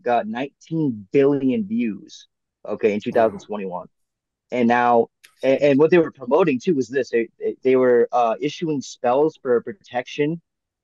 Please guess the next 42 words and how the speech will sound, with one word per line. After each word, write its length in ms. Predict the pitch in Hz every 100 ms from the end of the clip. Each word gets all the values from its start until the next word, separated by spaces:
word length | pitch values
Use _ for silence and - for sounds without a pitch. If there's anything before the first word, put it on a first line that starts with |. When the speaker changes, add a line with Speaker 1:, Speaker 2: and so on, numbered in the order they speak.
| -
Speaker 1:
um, 400 | 123 113 107 - _ _
for 380 | 117 117 123 120
those 640 | 110 117 117 113 113 -
who 480 | - 120 110 110 101
they 220 | 101 104
perceived 460 | 101 113 - 110 101
to 80 | 110
be, 360 | 101 104 104 - _ _ _ -
uh, 180 | 107
treated 240 | 98 120 104
wrongly 420 | 98 110 117 120
during 220 | 107 113
the 60 | 110
B 140 | 113
L 120 | 113
M 160 | 113 113
riots 460 | 110 113 113 - 120
and 100 | 113
all 120 | 113
that 140 | 113
stuff. 300 | - 117 117 _ _ _ _ -
And 120 | 123
they 60 | 117
were 120 | 117
also, 400 | 117 - 117 117 -
uh, 200 | 117 110
issuing 460 | 123 127 135 117 104
hexes 480 | 101 160 - 113 104
and 120 | 104
teaching 320 | 131 - 120
people 280 | 135 131 113
how 120 | 120
to 120 | 113
cast 400 | - 123 123 - _ _ _ _ -
hexes 540 | 156 - - 117 101
on 140 | 107 120
the 80 | 107
police 640 | - 120 120 104 - - _ _ _ _
and 160 | - 127
anybody 420 | 127 117 123 120
who 340 | 107 117 110
they 320 | 110 113 110